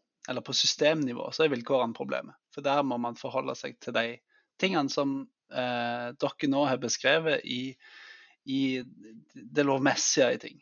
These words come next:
Men Spotify må gjerne stenge min konto, fordi at jeg bruker Spotify hele veien i klasserommet. Eh, og jeg tenker sånn at det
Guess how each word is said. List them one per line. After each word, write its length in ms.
Men 260
Spotify 600
må 140
gjerne 300
stenge 280
min 160
konto, 340
fordi 180
at 140
jeg 160
bruker 240
Spotify 420
hele 200
veien 340
i 80
klasserommet. 480
Eh, 440
og 80
jeg 60
tenker 280
sånn 220
at 80
det 400